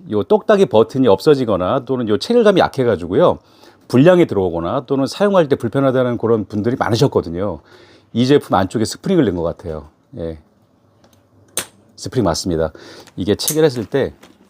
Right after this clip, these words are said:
안 흔들립니다. 안 흔들려요. 상당히 좋네요. 그렇다면 이 제품 무게가 지금 삼점이 킬로그램이거든요. 그리고 무게하중이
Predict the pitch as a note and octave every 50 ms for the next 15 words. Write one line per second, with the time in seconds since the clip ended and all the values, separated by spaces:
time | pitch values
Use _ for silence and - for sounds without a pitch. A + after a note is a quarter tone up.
0 | - - - - _ - G#2+ A#2+ C#3+ D3 C#3 B2+ A#2 G2+ F2+ E2 D#2+ D#2 E2 D#2+
1 | - - - - _ _ _ _ _ - F#2+ A2 C3 B2+ G#2 G2+ E2+ D#2+ - E2
2 | G2 D3 D#3+ - _ _ - B2+ B2+ C#3 C3 A#2 - G2+ F#2+ F#2 F2 E2 E2+ B2+
3 | F3 F3 - - - - - - - - - - - - - - E3 G3 F#3+ -
4 | D#3 D3 D#3+ F3 C3+ F2+ D#2 - - - _ _ _ _ _ _ _ _ _ _
5 | _ _ - - - _ _ - - - - - - - - - - D#3+ F#3+ -
6 | - E3 E3 F#3 F#3 D3+ A#2+ C3+ D#3 G#3 F#3 D3 B2 A#2+ C#3+ D#3 A#2+ F2+ F2 -
7 | B2 B2 C#3 C3 A#2 - - - A#3 A#3 - - B3 A3+ - - - - - -
8 | A3 G#3 D#3+ C3+ A#2 F#2 F2 D#2+ D#2+ E2+ - D#2+ E2+ B2+ F3 F3 C#3 A#2 A2 G#2
9 | F2+ F#2 G#2+ B2 D#3+ E3 D#3+ C3+ G#2 G#2 F#2+ C3 D3+ G#2+ D#2+ C#2+